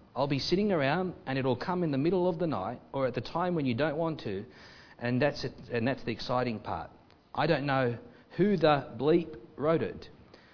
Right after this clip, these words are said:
I'm just sitting here and the whole thing comes, song comes out." So it's like you're driven, you find yourself over on a piano or a guitar and you put it down because it's been given to you,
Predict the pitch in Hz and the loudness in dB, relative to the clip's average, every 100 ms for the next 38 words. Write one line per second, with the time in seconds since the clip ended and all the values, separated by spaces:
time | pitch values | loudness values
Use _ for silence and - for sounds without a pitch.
0 | - - 175 175 180 - 202 196 180 120 | -6 2 4 4 2 0 0 2 2 2
1 | 104 127 139 - - 143 135 175 190 - | 0 0 -2 -8 -4 0 6 8 8 6
2 | 156 147 147 139 - - - - 151 156 | 0 0 0 -4 -10 -20 -14 -4 0 2
3 | 139 - - - - 160 123 123 113 147 | 0 -4 -12 -8 2 4 6 4 2 0
4 | 139 123 151 90 - - - - - - | 2 4 4 2 -2 -16 -20 -20 -20 -20
5 | - - 185 160 143 147 - 175 170 151 | -6 6 10 10 8 2 2 4 4 2
6 | 123 127 190 185 202 196 - - - - | 2 6 6 6 2 0 -6 -18 -20 -20
7 | _ 117 127 - 170 185 170 - 151 - | _ -4 -2 4 6 6 4 4 2 4
8 | 147 165 170 165 - 135 120 131 143 170 | 2 4 2 0 0 -2 -2 -2 0 0
9 | 151 135 123 113 - 135 151 151 117 107 | 4 6 4 2 2 4 4 4 2 -2
10 | 107 151 160 147 139 135 123 - 110 113 | 0 0 0 0 0 0 -2 -4 -6 -6
11 | - 113 104 95 151 113 101 104 82 78 | -4 -4 -2 -2 -2 -4 -6 -8 -10 -12